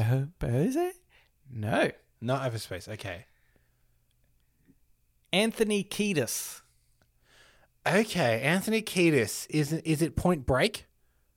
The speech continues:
Speaker 1: It is Point Break.
Speaker 2: Yeah, yeah.
Speaker 1: <laughs>
Speaker 2: I just can't think
Speaker 1: I
Speaker 2: of
Speaker 1: thought you meant get it on Anthony Kiedis.
Speaker 2: Yeah, I
Speaker 1: Yeah.
Speaker 2: can't think of many other <laughs> films that, uh, Anthony Kiedis is in.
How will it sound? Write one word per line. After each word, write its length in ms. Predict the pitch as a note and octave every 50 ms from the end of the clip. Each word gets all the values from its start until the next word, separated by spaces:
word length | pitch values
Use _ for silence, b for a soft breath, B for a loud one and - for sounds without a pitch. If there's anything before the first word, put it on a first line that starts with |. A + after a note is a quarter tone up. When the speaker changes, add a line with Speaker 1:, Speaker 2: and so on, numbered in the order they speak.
| _ _ _ _ _ _ -
Speaker 1:
It 140 | G3+ G#3 C4
is 200 | E4 F4 D#4+ F3+
Point 360 | G3+ A#3+ A3+ G#3+ G3 F#3+ F#3+
Break. 240 | G3 F#3 E3+ D#3+ C#3+
Speaker 2:
Yeah, 720 | C3 B2+ B2 B2 A#2+ - C#4 A#3 - A3+ G#3+ A3 G3 F3+ -
yeah. 60 | F#3+
Speaker 1:
<laughs> 20 |
Speaker 2:
I 140 | G3 F#3+ G#3
just 200 | G#3+ B3 A#3+ -
can't 260 | - G#3+ A3 A3+ G#3+
think 140 | E3 E3 G3
Speaker 1:
I 40 | G#3+
Speaker 2:
of 80 | A#3 C#4
Speaker 1:
thought 120 | D4 C#4
you 100 | A#3+ G#3+
meant 240 | G3 G3 F#3 F#3 E3+
get 160 | F3 D#3+ D3+
it 120 | D3+ C#3
on 240 | C#3+ C3+ C3+ C#3+ C#3 -
Anthony 380 | D3+ D3 C#3 - D3 C#3+ B2+
Kiedis. 240 | A#2+ - - F3 E3+
Speaker 2:
Yeah, 180 | D#3+ D3+ C#3+ C3+
I 120 | C#3+ D#3 F3+
Speaker 1:
Yeah. 80 | D3
Speaker 2:
can't 240 | C#3+ F3 G3 G#3 A3 G#3
think 140 | G#3 F#3
of 100 | F#3+ F3
many 240 | E3+ F3 E3 E3 D#3+
other 200 | D#3 D3 C#3+ C#3
<laughs> 0 |
films 520 | - - D#3+ D#3 A2+ G#2+ G2+ - - - -
that, 260 | D#3 C#3 C3 - -
uh, 60 | C#3+
Anthony 400 | B2 C3 C#3+ D#3 C#3+ - C#3 C#3
Kiedis 340 | C3+ C#3+ C3+ C#3 C3+ B2+ -
is 0 |
in. 180 | C3+ C#3 C#3